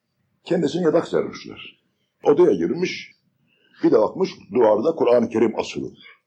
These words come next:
Malum ihsanınız, Kur'an-ı Kerim'i daima göbekten yukarı tutmak lazım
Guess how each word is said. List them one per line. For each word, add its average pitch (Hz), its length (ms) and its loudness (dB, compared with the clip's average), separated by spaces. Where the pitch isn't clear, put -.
Malum 120 280 0
ihsanınız, 123 680 0
Kur'an-ı 143 420 2
Kerim'i 151 680 0
daima 175 480 2
göbekten 160 440 0
yukarı 139 240 0
tutmak 135 380 -4
lazım 87 320 0